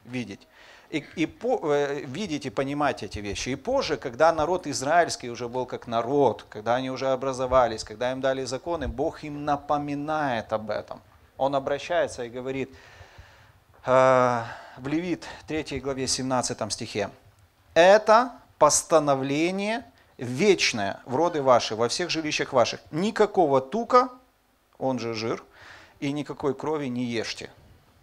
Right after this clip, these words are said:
Говорит, «Не ешьте, я вам напоминаю это». То есть, если говорится о том, что,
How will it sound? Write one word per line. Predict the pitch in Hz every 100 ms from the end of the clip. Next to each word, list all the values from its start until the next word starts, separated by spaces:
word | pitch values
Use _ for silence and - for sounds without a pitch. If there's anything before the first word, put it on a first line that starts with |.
| _ _ _ _ _ _
Говорит, | 113 -
«Не | 117 131 190 196
ешьте, | 131 120 135 - 117
я | 123
вам | 131 135
напоминаю | 131 135 131 131 131 101 92 -
это». | - 95 - - _ _ _ - - - -
То | 143
есть, | 143 165
если | 226 -
говорится | 180 170 180 190 -
о | 143
том, | 160 151
что, | - 156 143 131